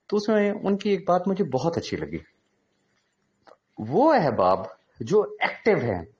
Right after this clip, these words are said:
वो जैसे कहते हैं ना, संभले नहीं संभल रहे, वो जितना उनको संभालने की कोशिश करते हैं। हर शख्स की अपनी एक बात है, चूंकि उनका दर्द मैं समझ सकता हूँ, आप भी समझ सकते हैं, कब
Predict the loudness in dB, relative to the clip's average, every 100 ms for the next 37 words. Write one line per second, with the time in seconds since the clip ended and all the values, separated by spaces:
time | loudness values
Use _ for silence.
0 | _ _ _ _ _ _ _ _ _ _
1 | -4 -2 -2 -2 0 2 0 0 -2 0
2 | 4 6 6 4 4 4 4 2 2 2
3 | 2 2 0 -2 -8 _ _ _ _ -4
4 | 0 0 0 -2 0 0 0 -4 -6 -12
5 | -10 -10 -10 -10 -10 -12 _ _ _ _
6 | _ _ _ _ _ _ _ -2 0 0
7 | -2 0 0 2 0 0 2 2 0 -2
8 | -2 2 2 0 -10 -6 -4 -2 0 0
9 | 0 0 -2 0 0 0 -4 -4 -2 -2
10 | 0 0 2 -2 -2 -2 -4 -4 -4 -4
11 | -6 -6